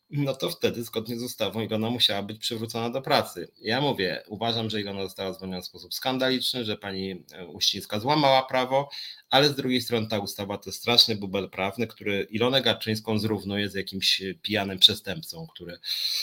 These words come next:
przyszedł do pracy po pijaku i na przykład pobił trzy koleżanki z pracy. No,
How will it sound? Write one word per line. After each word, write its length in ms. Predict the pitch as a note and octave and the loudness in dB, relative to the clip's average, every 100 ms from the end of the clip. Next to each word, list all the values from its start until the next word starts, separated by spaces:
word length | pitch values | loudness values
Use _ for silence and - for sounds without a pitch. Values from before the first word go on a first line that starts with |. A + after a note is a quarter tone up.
| - | -4
przyszedł 360 | - F#2+ G2+ D#2+ | 2 6 6 4
do 100 | F2 | -2
pracy 320 | F#2+ F#2+ - | 0 -2 -2
po 140 | - F#2 | -8 -6
pijaku 340 | F#2+ G2 G2+ | -4 -2 -2
i 40 | |
na 80 | F#2 | -6
przykład 300 | F2+ F#2+ F#2 | -4 -4 -4
pobił 400 | - E2+ F#2 F2 - | -2 -2 -2 -2 4
trzy 220 | - F#2 | 4 4
koleżanki 520 | G2+ F2 F2+ E2 - | -2 -2 -4 -6 -6
z 80 | - | -8
pracy. 380 | - - - - | -8 -12 -14 -10
No, 260 | D#2+ D#2+ | -6 -6